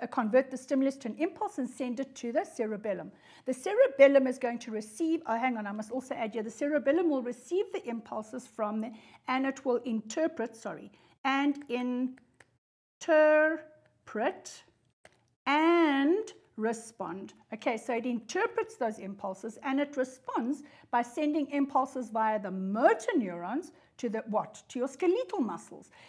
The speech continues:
Because it's your skeletal muscles that are now going to, if you're falling over this way, your skeletal muscles are going to respond so that you go backwards. Think about a,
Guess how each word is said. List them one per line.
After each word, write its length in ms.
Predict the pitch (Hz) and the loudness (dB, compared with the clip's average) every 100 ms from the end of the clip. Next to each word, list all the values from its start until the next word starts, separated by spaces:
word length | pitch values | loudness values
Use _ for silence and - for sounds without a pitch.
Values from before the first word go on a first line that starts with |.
| - | -6
Because 360 | 339 - 302 | -6 -2 -2
it's 200 | 330 - | -2 -2
your 100 | 285 | -2
skeletal 580 | 277 - 262 302 - 494 | -2 -2 2 4 2 0
muscles 440 | 285 214 - 247 240 | -2 -2 -6 -8 -4
that 120 | 240 | -4
are 80 | 233 | -4
now 180 | 233 240 | -4 -2
going 280 | 254 254 254 | 0 -2 -4
to, 280 | 302 269 262 - - | -2 -2 -2 -10 -6
if 120 | 262 | 0
you're 120 | 359 | 2
falling 400 | 370 339 330 320 | 4 4 4 4
over 280 | 285 294 262 | 4 4 4
this 320 | 247 359 - | 2 0 0
way, 120 | 262 240 | -4 -2
your 120 | 247 | -4
skeletal 500 | - 247 277 285 294 | -4 -2 -2 0 -2
muscles 400 | 262 262 285 240 | -2 -4 -8 -6
are 80 | 214 | -2
going 240 | 233 226 | -2 -2
to 120 | 240 | -6
respond 520 | 226 220 - 226 285 | -8 -8 -2 0 0
so 120 | - 214 | -4 -8
that 180 | 202 | -8
you 60 | 208 | -8
go 140 | 202 | -6
backwards. 600 | 190 180 - - 233 - _ - - - _ - | -6 -8 -10 -16 -16 -18 _ -20 -20 -20 _ -2
Think 200 | 320 339 | 0 2
about 380 | 392 294 294 | 6 6 6
a, 120 | 277 | 0